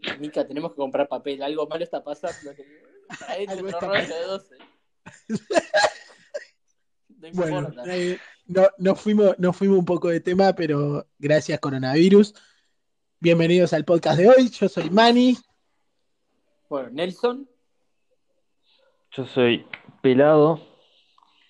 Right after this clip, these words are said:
Speaker 3: también
Speaker 2: Y
Speaker 3: conocido
Speaker 2: bueno.
Speaker 3: como Seba.
Speaker 2: A veces, a veces es Seba, a veces es Pelado, dependiendo de la, la pandemia que, que, que nos, nos llame, así que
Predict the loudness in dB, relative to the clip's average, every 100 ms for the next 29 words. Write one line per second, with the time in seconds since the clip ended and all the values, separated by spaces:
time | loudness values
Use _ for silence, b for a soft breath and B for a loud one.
0 | _ _ _ -8 -4 -2 0 0 -2 -2
1 | -2 -2 -8 -6 0 0 0 -6 _ _
2 | _ _ _ _ _ _ 2 2 -2 -10
3 | -10 -4 -4 -4 -12 -12 -2 2 2 2
4 | -2 -10 -8 -2 0 -2 -4 -16 -12 -10
5 | -8 -6 -4 -4 -6 -6 -6 -4 -2 -2
6 | -2 -2 -2 -2 -4 -6 _ _ -14 -14
7 | _ -12 -12 -12 -20 -16 -16 -16 _ _
8 | _ -12 -10 -10 -10 -12 -12 -16 -16 -20
9 | -20